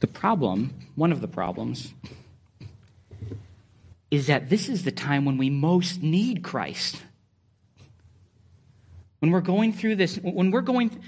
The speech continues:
through this, this valley of depression, h-, how much more do you need Christ? And yet this is the time that we're gonna run away from him?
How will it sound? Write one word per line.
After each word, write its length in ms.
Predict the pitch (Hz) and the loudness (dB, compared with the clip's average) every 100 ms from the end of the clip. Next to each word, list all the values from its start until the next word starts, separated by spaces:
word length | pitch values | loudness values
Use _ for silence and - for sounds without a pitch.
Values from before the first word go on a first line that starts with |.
| - - - | -20 -20 -6
through 240 | - 202 | 0 2
this, 260 | 170 165 - | 4 2 0
this 280 | 151 151 - | 0 0 -2
valley 800 | - 123 151 156 196 220 214 | -14 2 4 6 6 4 2
of 220 | 202 151 135 | 2 -2 0
depression, 760 | 143 156 147 147 104 73 123 - - - _ _ _ _ _ - _ _ _ _ _ _ _ _ _ _ _ _ _ - - - _ - - - - - 220 | -2 2 2 2 -6 -10 -14 -18 -20 -20 _ _ _ _ _ -20 _ _ _ _ _ _ _ _ _ _ _ _ _ -20 -20 -20 _ -20 -20 -20 -20 0 2
h-, 80 | - | 2
how 200 | - 285 | 2 4
much 240 | 311 - | 4 2
more 340 | 160 185 320 | 2 2 2
do 80 | 285 | 2
you 160 | 170 160 | 0 2
need 240 | 156 135 | 2 2
Christ? 560 | - 131 82 - - - - - - - - _ _ _ _ _ - - - _ _ - - - - - - _ _ - _ _ - | 0 -2 -2 -6 -8 -10 -18 -20 -20 -20 -20 _ _ _ _ _ -20 -20 -20 _ _ -20 -20 -20 -20 -20 -20 _ _ -20 _ _ 2
And 100 | 180 | 4
yet 140 | 185 | 4
this 180 | 180 190 | 2 0
is 120 | 240 | 0
the 80 | 208 | 0
time 320 | - 196 208 | 2 2 4
that 100 | 214 | 2
we're 80 | 165 | 2
gonna 200 | 156 143 | 2 2
run 220 | 127 143 | 2 2
away 260 | 139 120 165 | 2 2 2
from 200 | 190 220 | 2 2
him? 360 | 233 277 277 | 2 2 -2